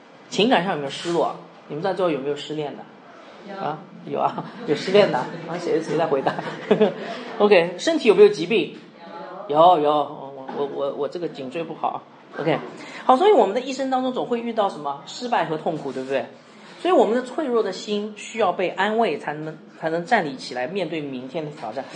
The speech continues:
Speaker 1: 不过我跟大家说啊，不是所有的事情都可以安慰你的。你搞错了这个安慰的对，安慰者的话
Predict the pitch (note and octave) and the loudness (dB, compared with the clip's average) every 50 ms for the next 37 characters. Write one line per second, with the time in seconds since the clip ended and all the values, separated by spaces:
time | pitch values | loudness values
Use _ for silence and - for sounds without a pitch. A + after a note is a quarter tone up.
0 | - - - - - D4 F4+ B4 A#4+ G#4+ F3+ C#3 A#2+ D#3 E3 F#3 D#3 - D3+ - | -14 -14 -14 -4 2 4 6 8 10 8 8 6 4 -2 -6 -6 -8 -8 -10 -10
1 | - D#3+ C3+ C3 B2 - - - - - - - - - - - - - - - | -8 -6 -6 -6 -6 -6 -8 -12 -14 -18 -20 -20 -20 -20 -20 -20 -20 -18 -6 0
2 | C4+ D#4 - A4 - - - C#4+ C3+ F3+ C4 C4 F3+ D3+ - F3 D#3 D#3 C#3+ - | 2 6 8 8 8 8 4 0 4 4 4 4 2 -4 -4 -6 -6 -4 -2 -2
3 | G3 F3 F3+ D#3+ - D#3 D#3+ F3 F3+ D#3+ D3 - - - - - - - - - | -2 -2 -2 -2 -2 -2 -2 -2 -2 -2 -2 -4 -6 -10 -12 -14 -14 -14 -16 -16
4 | - - - - - - - C4+ D#4 - C4+ F#3 E3 D#3+ - D4 C#4 A3+ G#3 A3+ | -18 -20 -20 -20 -14 -4 -2 0 2 4 4 4 4 2 0 0 0 0 0 -2
5 | A3 G#3 A3+ B3+ C#4 D4+ D#4 C4+ A3 A3 A3 C4 A3 G#3 G#3 - - C4+ D4 D#4+ | -4 -4 -4 -2 -2 -2 -2 0 0 0 0 0 -4 -4 -4 -4 0 0 2 2
6 | E4+ D#4+ A#3+ - - C#3+ B2 B2+ C3+ D#3 E3+ C#3 A#2+ - - | 2 0 -2 -2 -2 -4 -4 -4 -2 0 0 0 0 0 -8